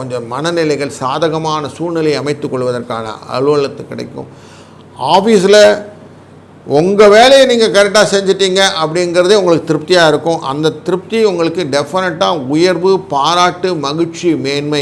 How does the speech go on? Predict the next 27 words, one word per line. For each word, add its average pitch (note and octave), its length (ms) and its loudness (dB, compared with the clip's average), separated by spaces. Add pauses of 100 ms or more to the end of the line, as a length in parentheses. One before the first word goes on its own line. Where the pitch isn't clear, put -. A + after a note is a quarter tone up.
(100)
இதெல்லாம் B2 380 -6
கொண்டு C3 180 -6
வந்து C3+ 240 -8
தரும். C#3+ 260 -4 (840)
அதுவே F#3+ 340 6
உங்களுக்கு G3 340 4
ஊதிய F3+ 320 2
உயர்வா, F3 760 2
சம்பள D#3+ 360 0
உயர்வு E3 440 2
அப்படின்னு D3+ 180 -4
சொல்லக்கூடிய D3 400 0
விஷயங்களா D3+ 500 0
மைண்ட்ல D3 380 -4
மாத்திப்பீங்க. D3+ 540 -6
சக F3 480 -2
பணியாளர்கள் F#3 800 0 (420)
டெஃபினட்டா G#3+ 480 2
உங்களை G#3 200 2
பாராட்டுவாங்க. B2+ 600 -4
"நல்லா D3+ 300 0
இருக்கு C3 180 -4
சார், B2 240 -4
நல்லா C3 280 -6
சூப்பரா D3+ 360 -4
பண்ணீங்க C3 400 -8
சார்னுவாங்க." B2 560 -8